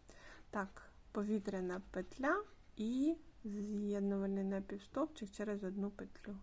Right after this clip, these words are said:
Ось так. Ще раз, що ми зробили? Ми зробили, е, стовпчик з одним накидом в останній з'єднувальний напівстовпчик,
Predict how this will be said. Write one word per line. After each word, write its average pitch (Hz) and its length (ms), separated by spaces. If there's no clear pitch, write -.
Ось 202 160
так. - 320
Ще 202 320
раз, - 320
що 262 140
ми 240 160
зробили? 185 560
Ми 208 260
зробили, 190 1080
е, 190 480
стовпчик 190 580
з 196 60
одним 196 380
накидом 190 840
в 196 140
останній 190 640
з'єднувальний 190 680
напівстовпчик, 190 1200